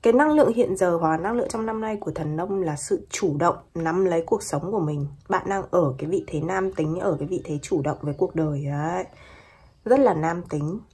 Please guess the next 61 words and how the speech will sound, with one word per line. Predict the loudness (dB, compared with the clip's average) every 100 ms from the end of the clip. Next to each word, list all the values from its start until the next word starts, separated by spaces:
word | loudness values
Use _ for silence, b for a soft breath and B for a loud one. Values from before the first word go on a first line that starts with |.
| -6
Dù | 0
bạn | 0 0
là | -2
nam | -2 -4
hay | -4 -4
là |
nữ, | -4 -2 -4 -6
cái |
năng | -6 -4
lượng | -2 -4
hiện | -4 -6
giờ | -6 -4
rất | -4 -2
là | -2 -2
nam | -4 -6 -8
tính. | -6 -6 -6 -12 _ -20 -20 _ -16 -16 _ _
Tốt | 2 4
thôi, | 4 2 -2 -4
nếu | 0
bạn | 2 0
đang | -2
còn | -2 -4
trẻ | -6 -6
vậy | -6 -8
thì | -6
tốt | -6
thôi, | -6 -8
không | -8
vấn | -6
đề | -6 -4
gì. | -4 -6 B B B B B B
Tháng | 0 0
hai, | 2 4 4 4
à | 0
nhầm, | -2 -4 -10 -12
tháng | -10 -6
hai, | -6 -8 B
tháng | 0 6
mười | 6
một | 6 6
lại | 4 0 -2
tiếp | -2 0
tục | -4 -4 -8 0
có | 2 2 2
những | 0 -2 -2
cái | -4 -6 -2
kỳ | 0 0
vọng, | 2 0 0
những | -4 -4
cái | -4
mục | 0 0 0 2
tiêu | 4
mới. | 4 2 4 4 2 -6 -18 -20 -20 4
Bạn | 6 6 4
ấy | 0 -4
lại | -8 -6
có | -4
những | -4 -4
cái | -6 -4
kỳ | -2 0
vọng, | 0